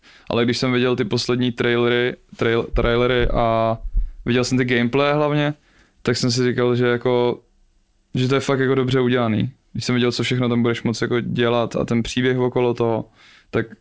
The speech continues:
tak jsem naskočil na ten hype train, no. A těším se na to jako mega. Ale nedávno jsem zjistil, že to je,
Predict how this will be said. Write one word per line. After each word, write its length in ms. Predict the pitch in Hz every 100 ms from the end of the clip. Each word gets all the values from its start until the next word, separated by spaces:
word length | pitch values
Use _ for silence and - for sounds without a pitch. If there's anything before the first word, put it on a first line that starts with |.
| -
tak 160 | 120
jsem 140 | 117 123
naskočil 380 | 120 - 120 120
na 80 |
ten 260 | 113 117 120
hype 200 | 113 120
train, 260 | 110 107 101
no. 200 | 98 - - 202 113
A 40 |
těším 280 | 113 120 123
se 120 | -
na 80 | 120
to 100 | 117
jako 160 | 117 120
mega. 380 | 117 113 110 113 - - -
Ale 340 | - 123 120 104 - - _ _ _ -
nedávno 340 | 139 131 131
jsem 140 | 123 135
zjistil, 320 | 127 - 135
že 120 | 127
to 80 | 123
je, 320 | 123 123 120